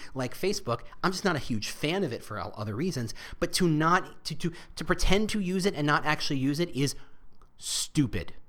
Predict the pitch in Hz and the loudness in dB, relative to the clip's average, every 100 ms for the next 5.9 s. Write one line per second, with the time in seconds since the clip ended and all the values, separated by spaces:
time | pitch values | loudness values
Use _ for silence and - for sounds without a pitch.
0 | - - 120 170 185 175 170 - 135 131 | -12 -4 6 8 8 6 2 0 2 4
1 | 120 120 117 120 131 - 147 139 165 165 | 4 2 2 2 0 0 2 6 8 8
2 | 175 196 185 131 113 - 135 131 120 110 | 8 6 4 2 4 6 8 8 6 4
3 | 131 143 - 127 113 - 117 127 123 113 | 4 4 4 2 4 4 4 6 6 12
4 | - - 185 156 160 170 160 - - 143 | 12 12 10 10 8 6 2 -4 -8 2
5 | 160 156 - - - 92 82 78 | 2 2 -2 -4 -4 -2 -2 -4